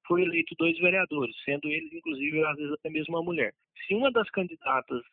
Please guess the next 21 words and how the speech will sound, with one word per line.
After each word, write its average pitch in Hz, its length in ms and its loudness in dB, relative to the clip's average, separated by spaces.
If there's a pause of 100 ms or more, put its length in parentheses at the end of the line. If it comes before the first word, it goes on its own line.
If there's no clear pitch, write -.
(140)
que 151 180 0
tava 160 340 0
na 147 120 -2
chapa - 420 0
dos 120 180 -6
vereadores 127 580 0
não 160 180 4
disputou - 500 0
as 123 80 -2
eleições, 127 600 2
não 143 160 2
participou, 139 640 -2
não 135 160 -2
teve 151 260 2
gasto 127 360 2
de 123 100 2
campanha, 120 580 2
não 147 160 4
votou 156 400 2
nela 127 260 0
mesma, 131 440 2